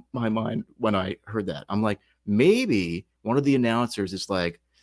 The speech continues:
talking about the refs, like a penalty should have been called, something like that. I'm leaning that way. This obviously could be horny talk because, I mean, think about what you just <laughs> said there. He really needs a blow. But I'm gonna say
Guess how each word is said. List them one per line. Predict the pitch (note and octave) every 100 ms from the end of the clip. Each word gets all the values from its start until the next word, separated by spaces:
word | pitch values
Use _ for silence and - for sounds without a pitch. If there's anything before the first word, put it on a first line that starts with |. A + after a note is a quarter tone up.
| - - - - -
talking | D#3 E3 - D#3
about | D#3+ F3 F#3 -
the | G3
refs, | G3 A3+ E3+ - -
like | A2 -
a |
penalty | - D#3+ A3+ B3+ B3 B3+
should | - A#3 A3+
have | G#3+
been | G#3+ G#3+
called, | - G#3 G3+ G#3 A3+
something | F#3+ - G3 G3 G#3
like | A3 G#3+
that. | E3+ F3 E3+
I'm | C3+ B2+
leaning | B2+ F3 A#3+ C4
that | B3 B3+ C#3
way. | C3+ C#3+ D#3 _
This | - A#2 - B2+
obviously | D3 F3 G3+ G#3+ - A3
could | - F3+
be | D#3 F#3+
horny | E3 C#3+ C3+
talk | A#2+ G#2+ A#2 -
because, | G2+ G2+ F#2+ F#2
I | E2+
mean, | F#2 F#2 E2
think | - C3+
about | G#2 B2 A#2+
what | B2+
you | A#2+
just | B2+ -
<laughs> | -
said | - B2+ -
there. | D3 C#3 -
He | D3 C3+
really | C3+ C#3+ C#3+
needs | D3 D3
a |
blow. | D3 E3 G2+ A2+ - - - -
But | C#3
I'm | C#3+ G#3+
gonna | G#3 A3+ B3+
say | B3 D4 C#4 A#3+ B3+ C4